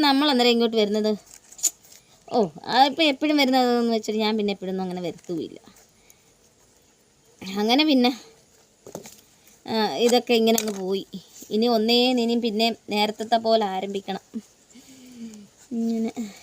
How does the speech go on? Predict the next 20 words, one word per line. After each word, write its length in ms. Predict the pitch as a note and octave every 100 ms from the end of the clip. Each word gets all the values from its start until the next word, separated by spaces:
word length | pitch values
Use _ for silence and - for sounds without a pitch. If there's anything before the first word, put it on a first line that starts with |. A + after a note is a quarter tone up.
| - - - - _ _ _ -
പാ-, 300 | B3+ A#3+ B3+ B3
ഇവിടെ 180 | B3+ B3+
ഇച്ചിരി 220 | - A#3+ A#3+
വള്ളി 300 | G#3 A3 A#3+ A#3+ A3
എനിക്ക് 240 | G3 G#3+ G3+ -
തികഞ്ഞില്ല 520 | A3+ G#3+ G#3+ G#3 - - E3
കൂട്ടുകാരെ 400 | E3+ G3 F3 F3
കേട്ടോ, 220 | F3+ F3+ G3 F#3+ _ _ _ _ - - - - - - C4
ആ, 80 | A#3 A3+
വള്ളി 200 | A3+ A#3 A3+
പൊട്ടി 360 | A#3 - - A3+
പോവാ. 260 | F3+ F3 E3 - - -
അതുകൊണ്ട് 480 | G#3+ G#3 G#3 G#3+ G#3 A3+ - F#3+ _ _ _ _ _ _ _ _ -
പിന്നെ 160 | A3 G#3+
ഇങ്ങനെ 240 | G#3 G#3 G3+
അങ്ങ് 160 | F#3 F#3+ -
അഡ്ജസ്റ്റ് 420 | G3 F#3 G#3+ - G#3
ചെയ്യാമെന്ന് 520 | F#3+ F3+ F3+ F3+ F3+ G3
വിചാരിച്ചു. 720 | A3+ D4 C#4 C4+ A#3+ G#3 - -
കണ്ട, 160 | B3